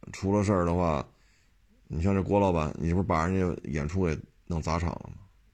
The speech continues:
你说德云社演出，那郭老板说了这一段儿，那看，那大家肯定得，是吧？你底下多少个手机都打开了就录着呢，就得听郭老板于谦儿跟这儿叨叨叨，你上台胡说八道。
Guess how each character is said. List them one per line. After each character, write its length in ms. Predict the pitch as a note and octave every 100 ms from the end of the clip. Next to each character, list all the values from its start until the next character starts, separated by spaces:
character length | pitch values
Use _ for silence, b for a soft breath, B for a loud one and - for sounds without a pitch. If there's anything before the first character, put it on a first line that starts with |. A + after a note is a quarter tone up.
| _
你 100 | E2
说 120 | G2+
德 220 | G2+ G2+ A#2
云 180 | C3
社 160 | B2+ A#2
演 220 | G2 F2
出， 180 | F#2+ - B B B B B
那 140 | - G2+
郭 240 | A#2+ C#3+
老 100 | C3+
板 240 | A#2 F#2+ F#2+
说 240 | - A2
了 80 | G#2+
这 140 | G#2
一 60 | G2+
段 160 | G#2+ E2+
儿， 40 |
那 80 | G2+
看， 160 | G2 - - _
那 180 | - A2 - G2+
大 160 | B2 G#2
家 180 | A#2 B2
肯 140 | G#2
定 100 | A2+
得， 160 | A2 F2+ - _ _ -
是 80 | G#2+
吧？ 300 | A#2 G2+ E2 b b b b b
你 100 | - G2
底 120 | F2+
下 80 | G2
多 220 | A2 C3
少 80 | A#2
个 60 |
手 240 | G2 F#2 F#2
机 120 | A2+
都 120 | G#2+
打 220 | - D2+
开 60 | G2
了 80 | G2+
就 60 |
录 280 | A2 A2 E2
着 100 | D#2
呢， 220 | C#2+ G#1+ - - - F#2
就 200 | G#2 C#3+
得 140 | A2+ F#2+
听 240 | - G#2
郭 140 | G2 G2+
老 100 | F#2
板 160 | E2
于 80 | F#2
谦 160 | F#2 F#2+
儿 80 |
跟 100 | F#2
这 60 | F2+
儿 180 | E2 - - -
叨 100 | F2+
叨 80 | E2
叨， 320 | F2 D#2+ D2 - _ _ _ _ _ _ _ _ _
你 180 | - E2+
上 180 | G2+ F#2
台 120 | G2
胡 220 | F#2+ F#2+
说 20 |
八 120 | G2 G2
道。 320 | E2+ -